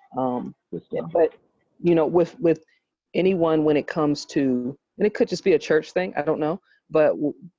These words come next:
Speaker 1: when it comes to somebody asking you to support them and the brand that you know them for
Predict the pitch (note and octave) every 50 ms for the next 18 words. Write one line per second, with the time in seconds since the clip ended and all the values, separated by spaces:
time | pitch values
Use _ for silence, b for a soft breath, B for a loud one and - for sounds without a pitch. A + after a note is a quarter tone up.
0 | _ - D#3 D#3 D#3 D#3 D#3 - - - - E3 D#3 D3+ - - - - - E3+
1 | D#3 D3 C#3+ D3 D3 - _ _ _ _ _ _ _ _ _ _ - - - F3
2 | E3 D#3 D3+ D3 C#3+ C#3+ - - - _ - - D3+ D#3+ D3+ - - - D3 D3+
3 | D3+ D3 - C#3+ - - C3+ - _ _ - - D#3+ C#3 - F#2 C3 D3 D3+ D#3
4 | E3 E3 - C3+ C3 C3+ C3 C3+ C#3 D3 D3+ D3 C3+ C3 - - D3+ C#3 C#3 C#3+
5 | D3 D3 D3+ D#3 D#3 D#3 - - F3 E3 E3+ E3+ E3+ F3+